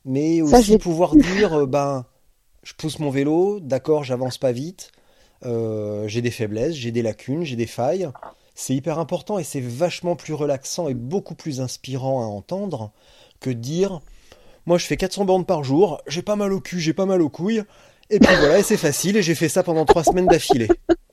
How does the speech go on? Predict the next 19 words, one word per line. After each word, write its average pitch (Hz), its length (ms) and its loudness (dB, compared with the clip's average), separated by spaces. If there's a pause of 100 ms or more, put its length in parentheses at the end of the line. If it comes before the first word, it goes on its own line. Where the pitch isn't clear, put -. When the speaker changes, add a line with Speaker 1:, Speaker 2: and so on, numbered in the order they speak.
(420)
Speaker 1:
Mais 147 100 -2
qu'est-ce - 240 -2
que 330 160 10
tu 196 120 2
veux ? 370 140 10 (120)
Alors 131 220 8
d'accord, 196 360 2
ça 156 140 -2
fait - 120 -2
un 131 80 2
modèle 143 320 2
à 135 80 -2
atteindre, 143 460 -6
mais 147 240 -6 (160)
qu'est-ce 202 220 -4
qu'on 170 160 -4
apprend 165 300 -6
de 143 100 -6
ça ? - 240 -14